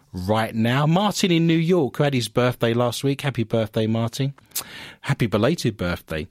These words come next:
Said he was looking forward to many laughs on his birthday. And he wants two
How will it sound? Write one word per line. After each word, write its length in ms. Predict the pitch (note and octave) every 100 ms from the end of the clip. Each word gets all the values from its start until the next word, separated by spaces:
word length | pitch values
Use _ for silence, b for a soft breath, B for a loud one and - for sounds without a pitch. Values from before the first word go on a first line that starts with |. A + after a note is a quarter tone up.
| B
Said 300 | B - F#3
he 80 | F#3+
was 180 | F#3 E3+
looking 240 | A3+ G#3+
forward 480 | E3+ - G#3+ G3+ D3
to 160 | - D#3+
many 220 | E3 D#3+
laughs 440 | D#3+ D#3 A#2+ -
on 60 | A#2
his 200 | A2+ G#2+
birthday. 760 | - A#2 A2+ G2+ - F2 C#2+ - B B B B B B B
And 300 | A#2+ A#2+ A#2
he 140 | B2+ D#3+
wants 300 | D#3+ - -
two 540 | - G3+ E3 G#2+